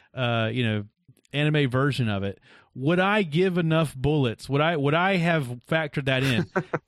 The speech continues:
Speaker 1: Or would I be like, "No, if you're a true fan of Resident Evil, you're gonna be knifing these zombies."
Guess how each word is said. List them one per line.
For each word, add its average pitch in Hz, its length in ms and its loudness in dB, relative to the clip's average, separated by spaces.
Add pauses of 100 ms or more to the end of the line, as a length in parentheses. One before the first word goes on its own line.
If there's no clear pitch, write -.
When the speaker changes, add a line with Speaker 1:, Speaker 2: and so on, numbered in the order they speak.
(100)
Speaker 1:
Or 165 140 2
would 165 140 2
I 190 200 2
be 165 180 2
like, 143 260 0
"No, 170 220 4
if 98 120 -4
you're 170 160 2
a 160 40 0
true 170 240 0
fan 160 240 0
of 135 80 2
Resident 135 360 0
Evil, 151 360 -2 (260)
you're 151 160 -4
gonna 220 140 -2
be 151 100 0
knifing 139 400 0
these 120 180 0
zombies." 104 440 -4